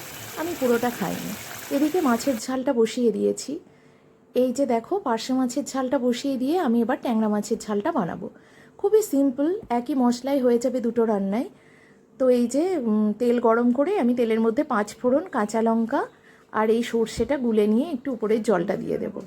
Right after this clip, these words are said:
কারণ ভিতরের কালো অংশটা দেব না, তাতে দেখতেও ভালো লাগে না আর স্বাস্থ্যের পক্ষে ক্ষতিকর বটে। গ্যাস অম্বলের সমস্যা হতে পারে, হজমের সমস্যা হতে পারে। দেখছো কতটা না রয়েছে, এটা ফেলে দেব। আর এই যে এটা একদম সিম্পল রান্না,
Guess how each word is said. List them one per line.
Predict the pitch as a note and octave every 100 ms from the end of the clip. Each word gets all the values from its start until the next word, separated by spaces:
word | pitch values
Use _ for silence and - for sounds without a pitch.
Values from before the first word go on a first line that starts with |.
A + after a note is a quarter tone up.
| E3+ - -
কারণ | C#4+ D#4 D#4+
ভিতরের | D4 D4+ D#4+ D#4
কালো | C#4 C4+
অংশটা | D4 C#4+ D4+ D4
দেব | C#4 B3 A3+
না, | A#3+ - - - -
তাতে | A#3+ A#3 B3
দেখতেও | A3+ A3 C#4 C#4+
ভালো | C4 C#4+
লাগে | D4 D4 G4
না | A4+
আর | A#3+ A#3+
স্বাস্থ্যের | A#3+ G3 - A#3
পক্ষে | A#3 B3 G#4
ক্ষতিকর | - B3+ F3+ F3+ F3
বটে। | F3 - - -
গ্যাস | A#3 A3+ A3+
অম্বলের | B3 A3+ B3 D4+
সমস্যা | B3+ F#3+ - A3
হতে | G#3 F3
পারে, | - G3+ A3
হজমের | C4 D#4+ F4 B3
সমস্যা | G3+ F3+ - F#3+
হতে | E3+ -
পারে। | - - - - - - A#3
দেখছো | A3 - G4+ G#4 - - _ -
কতটা | A3 A#3+ B3
না | B3+ B3+
রয়েছে, | A#3+ B3+ -
এটা | B3+ B3+
ফেলে | A#3 F#3+
দেব। | F3 E3+ G3 - _ _ _ _ _
আর | A#3+ A#3+ A#3+ - C4
এই | B3+
যে | D4 D#4+
এটা | C#4+
একদম | B3+ C#4+ D#4 -
সিম্পল | A#3+ A3+ C4+ B3
রান্না, | A3 G#3+ A#3